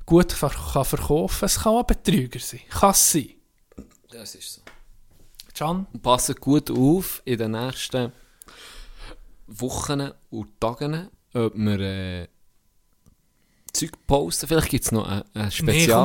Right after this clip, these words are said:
Speaker 2: Spezialfolge.
Speaker 1: komm mit, das jetzt gerade
Speaker 2: Also das sagen wir
Speaker 1: offiziell
Speaker 2: jetzt schon,
Speaker 1: sagen.
Speaker 2: dass es Dienstag wird sein, aber was ich will sagen ist vor allem, hört direkt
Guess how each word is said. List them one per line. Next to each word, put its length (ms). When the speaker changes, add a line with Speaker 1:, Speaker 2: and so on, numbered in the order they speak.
Speaker 2:
Spezialfolge. 160
Speaker 1:
komm 100
mit, 320
das 120
jetzt 260
gerade 100
Speaker 2:
Also 200
das 100
sagen 220
wir 80
Speaker 1:
offiziell 100
Speaker 2:
jetzt 160
schon, 100
Speaker 1:
sagen. 100
Speaker 2:
dass 180
es 160
Dienstag 260
wird 100
sein, 140
aber 220
was 160
ich 60
will 140
sagen 220
ist 100
vor 160
allem, 340
hört 420
direkt 460